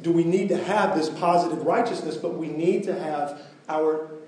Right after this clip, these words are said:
sin debt, the debt we owe God, the penalty we deserve, it needs to be paid.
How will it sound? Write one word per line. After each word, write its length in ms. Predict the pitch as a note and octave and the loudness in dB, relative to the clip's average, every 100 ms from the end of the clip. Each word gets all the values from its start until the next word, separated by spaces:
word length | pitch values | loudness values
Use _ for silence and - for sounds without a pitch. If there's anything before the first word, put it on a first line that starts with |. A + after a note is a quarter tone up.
| - | -18
sin 560 | - - G#3 A#3+ A3 F3 | -14 -2 4 4 4 4
debt, 360 | F3+ - D#3 | 2 2 0
the 80 | D3 | -4
debt 420 | D3 F3+ G#3+ F#3 | 4 6 6 4
we 160 | G3+ G3 | -2 0
owe 260 | F#3 G3+ G#3+ | 6 6 6
God, 400 | F3 F3+ C3+ - | 4 2 0 -2
the 80 | D3+ | -4
penalty 580 | - A3 B3 B3 G3+ | 4 6 6 2 -2
we 280 | E3+ F#3 A3+ | 0 2 2
deserve, 680 | F#3+ F3+ G3+ A3+ D3+ - - - | 2 2 2 2 0 -4 -10 0
it 280 | A#3+ A3+ E3 | 2 2 0
needs 420 | F#3 A#3+ A#3+ - | 4 4 4 0
to 140 | G#3+ G#3+ | 0 2
be 280 | E3 E3 | 2 0
paid. 520 | - B3+ E4 - - | 2 2 2 0 -4